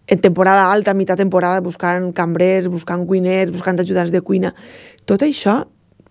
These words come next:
mm, en què deriva? Perquè al final, no sé si és el que falta que el sector estiga més professionalitzat, que es tinga com un ofici, que tinga una carrera més es-,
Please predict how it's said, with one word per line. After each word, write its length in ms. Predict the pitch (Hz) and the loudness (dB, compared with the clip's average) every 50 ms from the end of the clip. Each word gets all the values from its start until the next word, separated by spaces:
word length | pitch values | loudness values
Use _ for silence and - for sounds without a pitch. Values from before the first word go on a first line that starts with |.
| _ _ _ _ _ _ _ _ _ _ _ - - - - - | _ _ _ _ _ _ _ _ _ _ _ -20 -20 -16 -2 0
mm, 260 | 240 226 214 202 180 - - | 2 2 2 0 -2 -4 0
en 180 | - 214 202 - | 0 0 2 6
què 100 | 240 240 | 4 4
deriva? 300 | 269 311 262 185 170 160 | 4 4 -2 -2 -2 -2
Perquè 160 | - 185 - 185 | -2 -2 -4 -4
al 60 | 180 | -4
final, 320 | 180 202 190 208 254 302 - _ - _ - - - - - - - _ | -2 -2 -2 -2 -4 -4 -8 _ -20 _ -20 -20 -20 -20 -20 -20 -16 _
no 100 | - 208 | 0 0
sé 120 | 196 - 269 | 0 0 -2
si 140 | - 269 254 | 0 0 0
és 80 | 226 | 0
el 80 | 240 226 | 0 0
que 100 | 220 190 | 0 2
falta 460 | - 208 202 202 196 202 190 185 175 - - | 4 4 4 4 4 2 2 2 0 0 0
que 80 | 208 | 0
el 80 | 190 180 | 0 0
sector 260 | - 196 180 202 190 | 0 -2 -2 -2 -2
estiga 300 | 190 180 214 202 196 - | -2 0 0 0 0 0
més 260 | - 220 214 226 214 214 | 0 2 2 2 2 2
professionalitzat, 960 | - 214 180 - 185 170 - 190 180 180 175 170 165 180 185 - - - _ _ | 0 -2 2 2 0 2 2 0 2 2 2 2 2 2 0 0 -2 -6 _ _
que 80 | - 196 | -4 -4
es 120 | 196 - | -4 -2
tinga 280 | - 190 196 208 233 226 | -2 -2 2 2 2 4
com 200 | 233 208 202 214 | 4 2 4 4
un 100 | 214 220 | 2 2
ofici, 520 | 220 202 175 - 220 214 208 180 - 214 190 | 2 0 0 -2 0 0 0 0 -2 -2 2
que 100 | - 202 | 4 4
tinga 180 | 165 202 202 202 | 4 4 2 0
una 180 | 202 202 196 | 0 -2 0
carrera 560 | 196 190 180 - 190 196 196 196 196 185 175 175 - 220 226 - - - - _ - - - | 0 0 0 2 2 2 4 4 4 2 0 -2 -6 -14 -20 -20 -20 -20 -20 _ -20 -10 -2
més 300 | 196 190 190 196 196 190 | 0 2 4 4 2 0
es-, 220 | 202 190 92 - | -4 -8 -8 -10